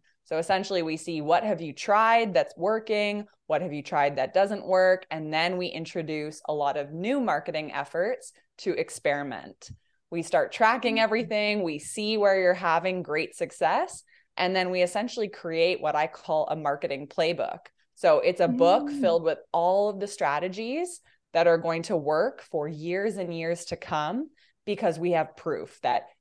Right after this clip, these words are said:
Speaker 1: as soon as you start posting in a Facebook group three times a week and you share this link, you get ten applications, or you get,
Speaker 2: Mm-hmm.
Speaker 1: you know, four hundred visitors to your website. So that is what the Visionary Method is. We also have group programs that w-,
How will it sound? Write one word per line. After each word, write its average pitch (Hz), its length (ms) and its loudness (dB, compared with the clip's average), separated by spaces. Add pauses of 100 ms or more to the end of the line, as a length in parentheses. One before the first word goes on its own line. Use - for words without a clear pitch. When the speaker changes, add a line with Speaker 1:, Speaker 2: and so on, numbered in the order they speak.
(360)
Speaker 1:
as 160 180 0
soon 247 260 -4
as 254 120 -2
you 220 100 -2
start 214 300 0
posting 202 440 0
in 170 60 -2
a 165 40 -2
Facebook 202 440 -4
group 202 320 -2
three 175 220 -4
times 175 380 -6
a 143 60 -4
week 311 340 -2
and 156 160 -6
you 156 100 -4
share 160 300 0
this 202 260 0
link, 226 320 -4 (320)
you 190 220 -4
get 170 400 4
ten 170 260 -4
applications, 147 720 -6
or 143 80 -4
you 170 240 -6
get, 170 380 4
Speaker 2:
Mm-hmm. 240 320 -4
Speaker 1:
you 185 100 0
know, 160 360 2 (180)
four 196 220 4
hundred 170 360 -2
visitors 151 520 0
to - 140 -10
your 139 180 -6
website. 131 560 -6 (840)
So 165 540 4 (400)
that 208 320 4
is 196 160 -2
what 190 160 4
the 185 60 -6
Visionary 175 480 -2
Method 156 420 -4
is. 165 320 2
We 196 120 2
also 208 260 4
have 175 280 0
group 180 320 -2
programs 202 760 -2
that 185 160 4
w-, 147 160 -10